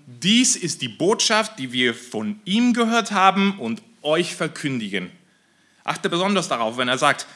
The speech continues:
„Wir haben von ihm gehört.“ Die Apostel lebten drei Jahre lang mit Jesus. Das, was sie verkündeten, hat Jesus Christus ihnen überliefert.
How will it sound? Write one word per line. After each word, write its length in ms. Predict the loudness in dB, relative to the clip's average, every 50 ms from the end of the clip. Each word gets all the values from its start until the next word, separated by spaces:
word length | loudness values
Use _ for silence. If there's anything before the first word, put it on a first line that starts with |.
| -20 -18 _
„Wir 180 | -4 -2 2
haben 220 | 2 4 4 4 2
von 280 | 0 -2 -6 -6 -6 -8 -12 -20 _ _ _ _
ihm 600 | 0 4 8 10 12 12 10 10 8 2 -6 -6 -4
gehört.“ 600 | -4 -2 0 0 -2 -2 -2 -4 -6 -10 -10 -14 -20 _ _ _ _ _ _ _ _ _ _ _ _ -20 -20 _
Die 140 | -4 -2 -2
Apostel 500 | -2 0 0 0 0 0 0 -2 -2 -2 -2
lebten 380 | -2 -4 -4 -2 0 0 0
drei 280 | 0 0 2 2 2 2
Jahre 420 | 2 2 2 2 2 2 2 2
lang 520 | 2 6 6 8 8 8 6 4 2 0 0
mit 240 | 0 0 0 0 2
Jesus. 520 | 2 2 2 2 0 -4 -6 -8 -10 -10 -14 -20 -20 -20 -20 -20 -20 -20 -10 _
Das, 200 | -4 -2 0 0
was 120 | 0 0 0
sie 100 | -2 -2
verkündeten, 1160 | -2 -4 -4 -4 -8 -6 -4 -2 0 2 2 2 2 0 -2 -6 -8 -4 -4 -4 -4 -6 -10 -18 -20 _ _ _ _ _ _ _ _ _ -10
hat 220 | -10 -10 -8 -2
Jesus 380 | 0 0 0 0 0 -4 -6 -6
Christus 500 | -4 -4 -4 -4 -6 -6 -8 -8 -10 -8 -2
ihnen 480 | 2 4 6 8 8 6 4 2 -2 -4
überliefert. 920 | -2 -2 0 2 2 2 2 2 0 0 -2 -4 -4 -4 -4 -6 -8 -8